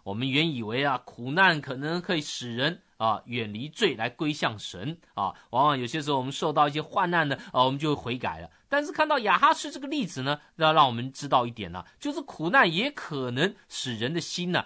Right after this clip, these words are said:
更加的刚硬了，越发的犯罪啊。这亚哈斯他不但不向真神回转，而且呢，反倒去求助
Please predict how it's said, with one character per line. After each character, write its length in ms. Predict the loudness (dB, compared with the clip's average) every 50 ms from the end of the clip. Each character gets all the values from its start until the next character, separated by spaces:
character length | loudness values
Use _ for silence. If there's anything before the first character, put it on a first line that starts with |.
| -4 -12 _
更 240 | 2 2 2 2 2
加 220 | 2 4 4 4
的 160 | 4 2 -4 -8 _ _ _ _
刚 340 | 2 2 4 4 0 0 0
硬 260 | 0 0 0 0 -2
了， 160 | -6 -12 -14 _ _ _
越 320 | -8 -2 2 2 2 2 0
发 360 | -4 -6 -4 0 0 0 0
的 120 | 0 -4
犯 420 | -10 -12 -8 -4 -4 -4 -4 -6 -12
罪 260 | -10 -10 -8 -8 -10 -12 _ _
啊。 240 | _ -14 -12 -12 -14 -18 _ _ _
这 160 | -4 -2 0
亚 140 | 2 4 6
哈 160 | 8 8 6
斯 160 | 6 4 -2 0
他 140 | 2 2
不 240 | 2 2 _ -6 -8
但 320 | -2 4 4 6 6 4 0 -6 _
不 100 | -10 -8
向 600 | -8 -8 -10 -10 -10 -8 2 4 4 4 4 2 -4
真 280 | -4 -2 -2 -2 -2
神 460 | -4 -6 -8 -8 -6 -4 -4 -4 -4 -6
回 400 | -8 -10 -8 -6 -6 -6 -6 -10 _ _
转， 540 | _ -16 -16 -14 -12 -10 -8 -8 -8 -8 -10 _ _ _ _ _ _
而 220 | -4 -2 0 0 0
且 240 | -2 -6 -8 -8
呢， 140 | -8 -8 -8
反 340 | -10 -8 -8 -8 -8 -8 -2
倒 200 | 2 2 2 2
去 180 | 0 -6 -12 -14
求 300 | -14 -12 -10 -8 -8 -8
助 260 | -6 -6 -6 -6 -6